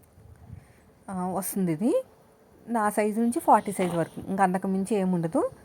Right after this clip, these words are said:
మీడియం సైజు నాకు ఇలాగే ఉండాలని ఏమి ఉండదులేండి, ఒక కుట్టు వేసేసుకున్నా నేనైనా తొడిగేసుకుంటాను. అయితే ఇది బాడీ పార్ట్కి వేద్దాం. ఇక్కడ కట్ వర్క్ వచ్చింది కదా, ఈ కట్ వర్క్ నడుము దగ్గర వేద్దామని ఆలోచిస్తున్నాను అనమాట. చెయ్యాలండి, ఏదో ఒకటి అడుగు ముందుకేస్తే తప్ప మన ఛానల్ గ్రోత్ అవ్వదు.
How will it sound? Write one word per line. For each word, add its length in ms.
మీడియం 340
సైజు 440
నాకు 260
ఇలాగే 320
ఉండాలని 480
ఏమి 180
ఉండదులేండి, 480
ఒక 80
కుట్టు 240
వేసేసుకున్నా 680
నేనైనా 420
తొడిగేసుకుంటాను. 920
అయితే 160
ఇది 120
బాడీ 320
పార్ట్కి 360
వేద్దాం. 280
ఇక్కడ 240
కట్ 200
వర్క్ 200
వచ్చింది 300
కదా, 280
ఈ 40
కట్ 280
వర్క్ 320
నడుము 240
దగ్గర 220
వేద్దామని 480
ఆలోచిస్తున్నాను 680
అనమాట. 280
చెయ్యాలండి, 480
ఏదో 220
ఒకటి 240
అడుగు 200
ముందుకేస్తే 500
తప్ప 260
మన 160
ఛానల్ 260
గ్రోత్ 320
అవ్వదు. 320